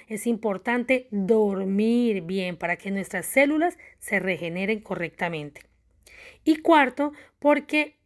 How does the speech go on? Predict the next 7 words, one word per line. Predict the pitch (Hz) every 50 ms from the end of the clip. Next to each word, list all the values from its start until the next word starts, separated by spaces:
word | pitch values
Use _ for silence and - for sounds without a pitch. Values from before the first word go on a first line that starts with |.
| _ _ _ -
a | - 208 202
la | 185 175 185
hora | 220 262 285 294 302
de | 302 302
dormir, | 302 311 302 285 269 269 269 277 285 277 - _ _ _ -
nuestro | - 226 247 254 247 - - 277 269
cuerpo | - 269 262 240 226 214 - 247 254 254